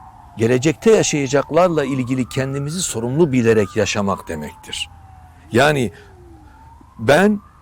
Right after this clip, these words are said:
yarın benim izimi süreceklere ne bırakırım ki onlar doğru iz sürebilsinler?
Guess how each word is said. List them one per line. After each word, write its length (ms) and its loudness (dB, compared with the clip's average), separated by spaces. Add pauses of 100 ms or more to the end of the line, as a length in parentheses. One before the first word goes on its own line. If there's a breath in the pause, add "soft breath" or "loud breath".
(120)
yarın 520 6
benim 300 4
izimi 420 0
süreceklere 1000 4
ne 180 4
bırakırım 580 2 (400)
ki 300 4
onlar 440 6
doğru 300 8 (120)
iz 180 2
sürebilsinler? 1120 -2